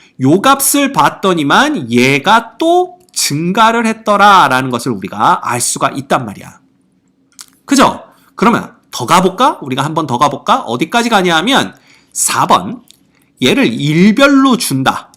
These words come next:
일별로 이자를 준다라고 생각해보면 K는 삼백육십오가 되겠죠. 이때 일 년 뒤의 원리 합계는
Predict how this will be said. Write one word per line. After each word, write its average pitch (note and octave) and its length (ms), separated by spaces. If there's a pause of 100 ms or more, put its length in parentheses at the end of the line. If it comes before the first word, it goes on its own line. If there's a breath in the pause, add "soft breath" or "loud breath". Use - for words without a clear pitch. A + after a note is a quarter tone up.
(140)
일별로 A#3+ 640
이자를 D3+ 640
준다라고 C3+ 540
생각해보면 D3 800 (400 soft breath)
K는 D3+ 380
삼백육십오가 A3+ 1000
되겠죠. A#2+ 680 (320 soft breath)
이때 A3 460
일 F#3 240
년 F#3+ 220
뒤의 E3+ 220
원리 B2 260
합계는 A#2+ 600